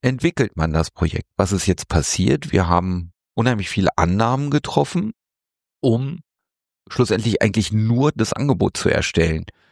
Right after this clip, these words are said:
Wir wissen aber alle aus der Praxis, dass diese Annahmen höchstwahrscheinlich nicht richtig waren. Und deswegen ist ein Festpreis so schwer.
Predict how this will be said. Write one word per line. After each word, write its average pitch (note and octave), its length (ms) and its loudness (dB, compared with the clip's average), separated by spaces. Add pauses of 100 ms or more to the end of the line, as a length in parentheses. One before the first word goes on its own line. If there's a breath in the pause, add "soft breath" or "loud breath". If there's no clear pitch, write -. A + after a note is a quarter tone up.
(420 soft breath)
Wir G2+ 120 2
wissen D3 220 0
aber G2+ 280 0
alle D3+ 260 2
aus G#2 200 0
der F#2+ 140 0
Praxis, - 480 -2
dass G2+ 160 2
diese F#2 360 0
Annahmen A#2+ 560 0
höchstwahrscheinlich G#2+ 1500 0 (540)
nicht - 260 0
richtig B2+ 400 0
waren. D#2+ 380 -2 (600)
Und G2+ 180 2
deswegen B2+ 640 0 (120)
ist A2+ 200 0
ein A2 40 -2
Festpreis A2+ 520 0
so B2+ 80 2
schwer. F2+ 400 0